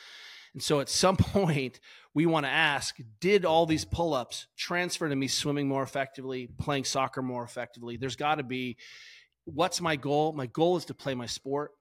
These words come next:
and to be better at my sport." And I think we forgot what strength and conditioning is all about.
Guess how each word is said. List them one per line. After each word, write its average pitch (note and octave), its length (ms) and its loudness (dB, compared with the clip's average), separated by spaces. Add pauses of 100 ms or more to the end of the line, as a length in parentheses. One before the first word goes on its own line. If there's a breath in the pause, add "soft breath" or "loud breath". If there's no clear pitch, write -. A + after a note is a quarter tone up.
(200)
and C#3+ 60 -12
to B2 80 -10
be B2+ 60 -6
better C3 340 -4
at - 60 -10
my A2+ 140 -10
sport." C3+ 460 -4
And C#3 80 -8
I C#3 60 -6
think F#3+ 380 -4
we C#3+ 160 -2
forgot C3 420 -2
what A2+ 120 -8
strength A#2 220 -8
and G#2 60 -14
conditioning G2+ 360 -12
is F#2+ 80 -18
all F2+ 140 -14
about. F#2 240 -12